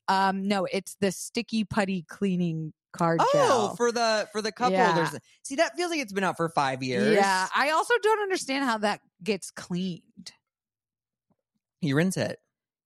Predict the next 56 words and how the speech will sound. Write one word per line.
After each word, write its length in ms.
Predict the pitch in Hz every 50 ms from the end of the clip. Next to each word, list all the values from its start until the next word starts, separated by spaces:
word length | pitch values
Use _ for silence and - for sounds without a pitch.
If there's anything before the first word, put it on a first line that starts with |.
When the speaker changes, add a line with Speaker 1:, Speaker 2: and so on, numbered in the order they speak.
| _
Speaker 1:
But 140 | - 202 190
then 120 | 208 214 220
doesn't 240 | 220 220 226 233
it 80 | 226 220
lose 220 | 208 214 226 196
its 160 | 202 185 - -
sticky? 680 | - - 196 185 - - 233 262 294 330 339 - - _ -
Speaker 2:
No, 160 | 202 240 269
I 60 | 277 269
don't 120 | 269 254
think 160 | 247 254 240
so. 200 | - 196 196 190 _ _ _ _ _ _ _ _ -
Speaker 1:
We 60 | 202
should 140 | - - 151
buy 160 | 147 127 139
one. 240 | 143 143 - 160 - _ - - - - - - - - - - _ -
Um, 340 | 214 220 220 220 220 214 208
the 60 | - -
Speaker 2:
I'm 320 | 196 226 247 277 277 277 - _ _ -
floored 480 | 175 160 160 165 160 160 160 156 151
that 100 | 143 127
you 140 | 117 139 135
don't 140 | 127 - 120
have 180 | 123 120 -
one. 260 | - - - - 139 - _ _ _ _ _ _ - 262 311
Speaker 1:
Actually, 240 | - - - 330 269
so 160 | - - 185
am 80 | 170
I. 240 | 151 156 160 147 - - -
Speaker 2:
I'm 180 | 151 151 147
floored. 440 | 139 - - - 135 - - - - -
I 100 | 175 175
can 140 | 180 208 202
see 120 | - 220 220
you 240 | 220 226 220 208 - _ _ _ _ _ _ -
crawling 480 | - - - 202 190 185 196 208 214 214
around 280 | 208 196 185 180 180
on 120 | 180 175 170
your 100 | 170 165
hands 320 | 175 175 160 165 165 160
and 100 | 175 165
knees, 420 | 156 151 147 151 156 160 156 139
getting 260 | - 156 151 160 156 -
in 160 | 151 165 165
between, 260 | 160 - 175 165 160
like, 160 | 160 151 -
floorboards 800 | - - - 160 151 143 147 143 143 139 139 135 127 127 120 110
and 140 | 127 120 120
stuff 280 | - - 135 120 120 -
with 140 | 131 123
this 240 | - 113 120 - -
thing. 120 | - - 269
Speaker 1:
I 120 | 294 311
think 240 | - 311 320 330 -
'cause 140 | 392 302 302
it's, 180 | 320 240 -